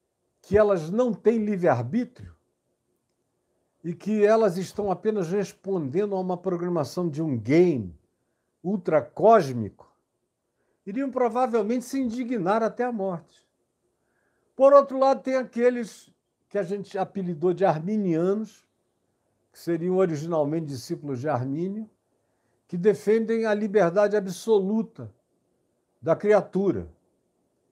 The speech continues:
A criatura praticamente não recebe nenhuma outra influência de nenhuma natureza, a não ser da sua vontade de autodeliberação.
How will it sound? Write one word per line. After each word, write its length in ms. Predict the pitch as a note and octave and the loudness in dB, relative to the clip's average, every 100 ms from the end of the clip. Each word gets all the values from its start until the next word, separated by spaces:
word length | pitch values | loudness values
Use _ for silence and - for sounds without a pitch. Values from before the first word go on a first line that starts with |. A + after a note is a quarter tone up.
| _ _ _ | _ _ _
A 100 | C#3+ | -18
criatura 560 | B2 G3 F#3 - A3+ G#3 | -4 0 0 0 0 0
praticamente 960 | G#3 A3 A3+ A3+ G#3+ F3+ G#3 A3 - | 2 2 2 0 -2 0 0 -2 -6
não 180 | G#3+ G#3+ | -8 -4
recebe 640 | G3+ G#3 - - G#3 F#3 G#3 | -2 -2 -4 -2 -2 -2 -4
nenhuma 480 | A3 A3+ C4 C4+ | -4 -2 -4 -2
outra 460 | A#3+ A3 A#3+ A#3+ A3 | 2 4 4 2 -4
influência 760 | A#3+ - A#3 G3+ G3+ G#3 A3 | -4 -6 0 2 2 0 -6
de 140 | G3 G3 | -8 -6
nenhuma 380 | G3 G#3 A3+ G#3+ | -4 -4 -6 -6
natureza, 640 | G#3 G3+ E3+ F3+ F#3+ G3+ | -6 -6 -2 -2 -2 -4
a 40 | |
não 140 | G#3 F3 | -6 -8
ser 280 | - G3+ | -8 -6
da 120 | G3+ G3 | -4 -6
sua 200 | - G3+ | -4 -4
vontade 880 | F3+ F3+ E3+ F#3+ G3+ G3 F#3 F3+ _ _ _ _ _ | -4 -4 -2 4 4 2 -6 -18 _ _ _ _ _
de 240 | D#3 C3+ F3 | -18 -6 0
autodeliberação. 1040 | G#3 G3+ E3+ F#3 F#3 F3+ F3 C#3 - G2 | 0 -2 -2 -2 -2 -4 -4 -6 -12 -20